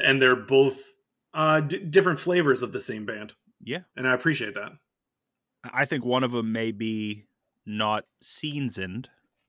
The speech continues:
Speaker 1: The
Speaker 2: as much.
Speaker 1: seasoned.
Speaker 2: And I think, I think the, the less seasoned one is the Emery that Emery is. I think that,
Speaker 1: Gotcha.
Speaker 2: I think that's where,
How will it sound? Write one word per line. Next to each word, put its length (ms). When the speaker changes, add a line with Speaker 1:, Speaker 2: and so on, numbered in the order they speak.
Speaker 1:
The 600
Speaker 2:
as 220
much. 220
Speaker 1:
seasoned. 220
Speaker 2:
And 180
I 100
think, 420
I 140
think 300
the, 180
the 240
less 340
seasoned 720
one 400
is 340
the 460
Emery 480
that 240
Emery 420
is. 500
I 80
think 340
that, 100
Speaker 1:
Gotcha. 360
Speaker 2:
I 40
think 220
that's 280
where, 380